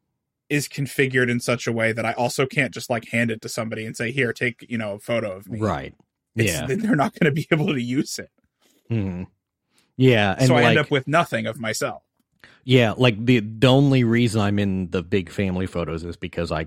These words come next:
Speaker 2: got the remote for my camera so that I could, you know,
Speaker 1: I see,
Speaker 2: stand
Speaker 1: that's
Speaker 2: behind
Speaker 1: smart.
Speaker 2: everyone else and, and click it, you know, a bunch of times. Um, I suppose
Speaker 1: Yeah,
Speaker 2: I
Speaker 1: I
Speaker 2: could have
Speaker 1: should've
Speaker 2: used
Speaker 1: done
Speaker 2: the
Speaker 1: that.
Speaker 2: self timer, but the remote seemed like a better option. Um,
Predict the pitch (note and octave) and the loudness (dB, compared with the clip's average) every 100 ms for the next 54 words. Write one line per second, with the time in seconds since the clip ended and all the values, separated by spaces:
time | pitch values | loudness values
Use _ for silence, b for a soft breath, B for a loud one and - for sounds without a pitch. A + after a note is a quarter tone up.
0 | _ F2 E2 - F2+ D2+ D#2+ D#2+ D#2+ F2 | _ -6 -4 -4 -6 -6 -8 -6 -6 -6
1 | _ - D2 C2 D2+ - D#2+ - C2 C2 | _ -8 -8 -8 -12 -8 -10 -10 -14 -16
2 | - - F#2 D#2+ C2+ E2 E2+ D#2 E2 C2 | -16 -10 -8 -6 -8 -10 -10 -12 -12 -12
3 | E2+ A#2 - - G2+ F2+ E2+ D#2+ E2+ - | -10 -8 -6 -2 -2 -2 -4 -6 -8 -10
4 | D2+ E2 D#2 - F2+ D2 _ _ G2+ D#2+ | -12 -10 -10 -10 -10 -12 _ _ -14 -12
5 | - G2 - E2 _ G2 E2 C#2+ D#2 D#2+ | -6 -6 -6 -12 _ -18 -16 -16 -10 -10
6 | - D2 D#2 C#2+ C#2 - _ _ _ _ | -10 -14 -14 -14 -16 -20 _ _ _ _
7 | _ _ F2 D#2+ C2+ C#2+ - _ _ F#2+ | _ _ -12 -10 -12 -14 -20 _ _ -4
8 | - C3+ A2 - A2 G2+ - F2+ G2+ D#2 | 4 4 4 2 0 0 -2 -6 -4 -6
9 | - - D#2+ C2+ D#2 D#2+ D#2 C#2+ D2+ C#2 | -8 -8 -8 -8 -12 -12 -10 -10 -12 -14
10 | - - - _ _ D#2 - - A#1+ - | -16 -16 -18 _ _ -20 -20 -20 -18 -18
11 | - - _ _ - - - | -18 -20 _ _ -20 -20 -20